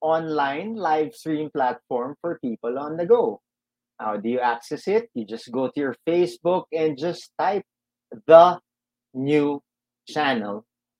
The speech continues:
or hashtag T N C now. You can also watch us in YouTube. You can also watch us on Apple, uh, um, Podcast.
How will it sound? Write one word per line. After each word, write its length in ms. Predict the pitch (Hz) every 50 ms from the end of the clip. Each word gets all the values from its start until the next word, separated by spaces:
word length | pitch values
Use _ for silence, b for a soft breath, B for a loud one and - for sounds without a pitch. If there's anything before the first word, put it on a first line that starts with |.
| _ -
or 220 | 120 113 107 101
hashtag 720 | 110 120 123 - - - - _ 127 127 120 123 120 113 - _ _ _ _ _ _ _ _
T 240 | 139 127 131 139 -
N 260 | 131 123 120 117 113
C 300 | - - - 127 110 104
now. 360 | 101 120 117 104 95 - - _ _ _ _ _ _ _ _ _ _ _
You 120 | 107 104
can 160 | - 113 104 101
also 320 | 101 101 95 - 117 107
watch 340 | 98 98 101 101 - - -
us 260 | 147 160 160 156 -
in 220 | - 151 131 127
YouTube. 640 | 123 127 143 156 160 139 - - - 202 185 151 113 - _ _ _ _ _ _ _
You 80 | 110 104
can 180 | - 127 123
also 360 | 127 127 123 120 - 156 143 135
watch 340 | 127 131 139 - - -
us 160 | 170 160 160 -
on 220 | 170 170 170 160 -
Apple, 460 | 160 175 220 233 - 247 160 139 123
uh, 160 | 127 123 123
um, 460 | 117 123 117 117 117 113 113 110 - _ _ -
Podcast. 640 | 131 120 110 98 - - 117 - - - - -